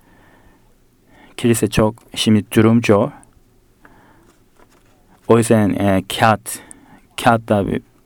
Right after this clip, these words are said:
masraf çıkarttığım için çok üzülüyorum. Ama sanki kilise üyeleri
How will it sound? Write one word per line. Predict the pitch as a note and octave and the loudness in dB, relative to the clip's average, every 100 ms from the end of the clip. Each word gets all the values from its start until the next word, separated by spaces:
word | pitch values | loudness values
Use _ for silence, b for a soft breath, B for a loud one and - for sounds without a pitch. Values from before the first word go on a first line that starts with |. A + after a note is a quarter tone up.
| _ | _
masraf | G#2+ G#2 - G#2+ - _ _ - | 2 2 0 -2 -4 _ _ -14
çıkarttığım | - - A2 A2+ A2+ | -4 -2 0 2 0
için | F#2+ G#2+ G2+ - - | 0 -4 -4 -8 -4
çok | A#2+ - | -2 -2
üzülüyorum. | G#2+ A#2 A2+ G2 G#2 C#3+ - b b b b b b b b - | 0 2 4 2 0 -6 -10 b b b b b b b b 0
Ama | A#2 G#2+ G2+ G2+ - - | 2 2 0 -4 -10 -16
sanki | - A#2+ A2+ A2+ G#2+ G#2+ B B B | -2 -2 0 -2 -2 -4 B B B
kilise | - B2 - A2+ | 0 0 2 2
üyeleri | G#2 G#2+ G#2 G#2 C3 | 4 4 2 0 0